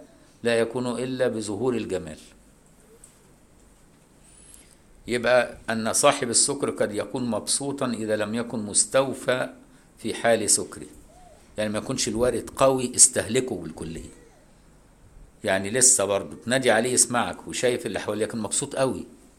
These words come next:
فهمت إزاي؟ ماشي مبسوط قوي، زي حالة من البسط زائدة، واخد بالك؟ زي ما اتكلمنا في باب البسط والقبض. وقد،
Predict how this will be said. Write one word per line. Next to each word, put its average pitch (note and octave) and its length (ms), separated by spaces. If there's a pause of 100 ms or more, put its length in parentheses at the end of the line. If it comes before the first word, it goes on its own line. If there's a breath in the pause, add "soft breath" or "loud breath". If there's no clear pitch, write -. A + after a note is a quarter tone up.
(1400)
فهمت G2 280
إزاي؟ G#2 400 (220)
ماشي A2+ 260
مبسوط F#2+ 480
قوي، F#2+ 320 (640 loud breath)
زي A#2 260
حالة C3+ 300
من A2+ 140
البسط G#2+ 480
زائدة، G#2+ 580 (1500)
واخد F2 300
بالك؟ G2 160
زي G2 140
ما G2+ 100
اتكلمنا A#2 400
في G#2 60
باب A2+ 160
البسط - 380
والقبض. A2+ 540 (3500)
وقد، D3+ 540